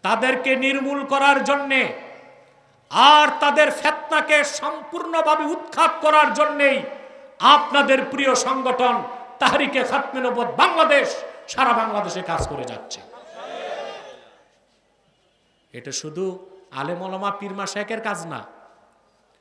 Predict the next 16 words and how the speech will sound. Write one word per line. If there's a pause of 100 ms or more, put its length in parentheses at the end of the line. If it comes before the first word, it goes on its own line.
(300)
বিএনপি,
জামাত,
আওয়ামী
লীগ
সহ
যত
রাজনৈতিক
দল
আছে,
যত
পীর
আছে, (440)
মুসলমান
মাত্রই
তাদের
উপর